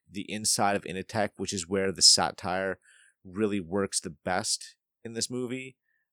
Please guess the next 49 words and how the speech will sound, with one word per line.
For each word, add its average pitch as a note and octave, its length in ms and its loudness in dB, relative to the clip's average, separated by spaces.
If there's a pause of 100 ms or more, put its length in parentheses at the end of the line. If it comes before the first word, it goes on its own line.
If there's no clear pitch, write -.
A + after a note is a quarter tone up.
(140)
Uh, F#2 200 0
when F#2+ 180 -4
you G2+ 120 -4
get - 200 2
outside G#2+ 500 4
of G2 100 -4
that G#2+ 360 4
and F#2+ 120 -10
you F#2+ 120 -6
start - 300 0
going F#2+ 340 -4 (100)
down F#2 220 -2
this F2 140 -6
different F2+ 320 -6
route F2+ 360 -2
with F2+ 380 -8
them F2+ 220 -6
trying F2+ 340 -6
to, D#2+ 100 -8
you E2+ 80 -12
know, E2 120 -10
steal G#2+ 260 0
all F#2+ 100 4
this E2+ 200 -4
money, A#2+ 360 0 (680)
it, A2 260 2 (240)
um, F#2 460 0
it - 120 -10
kinda C#3 280 -2
takes C3+ 340 0
a A2+ 40 -4
little G#2+ 200 -2
bit A2 220 2
of G2 80 0
that F2+ 160 2
s-, - 440 4
uh, F#2+ 220 0
satirical G#2 1000 0
power G2+ 440 0
away F#2 260 -2
from, F2+ 360 -10 (200)
from G2 140 -10
what F#2 100 -8
they F#2 80 -4
were D#2+ 240 -6
doing. F#2 460 -4
They F2+ 80 -2
were F2 100 -4
really, A2+ 380 0